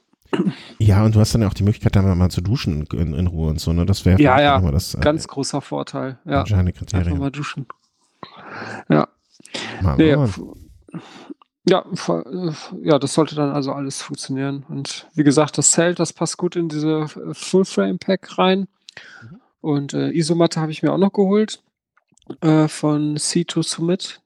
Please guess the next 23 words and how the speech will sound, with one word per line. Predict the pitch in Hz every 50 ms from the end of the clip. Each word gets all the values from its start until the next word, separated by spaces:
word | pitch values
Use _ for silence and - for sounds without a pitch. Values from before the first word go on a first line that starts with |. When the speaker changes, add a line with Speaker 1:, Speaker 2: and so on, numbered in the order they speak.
| _ -
Speaker 2:
Die | 165 - 143
ist | 143 - -
auch | 143 143 160 - - - - - - 147 147 - - -
relativ | 147 147 185 196 180 - - 175 - -
leicht, | 160 156 175 208 - -
also | 165 151 143 147
so | 143 151 143
vierhundert | - - 170 170 170 170 156 -
Gramm | - 147 156 180 185
wiegt | 185 190 180 - - -
die | 202 190 196 190
und | 185 170 151 147 147 - -
auch | 160 - - - - - _
super | - - - - - - - 147 185 - 196 170
kleines | - - 165 160 160 160 - -
Packmaß. | - 180 - _ - 185 185 180 - -
Die | -
passt | 143 - - 160 - -
da | 143
auch | 127 151
noch | 190 202 190
mit | 233 - 185 -
rein. | 202 214 233 262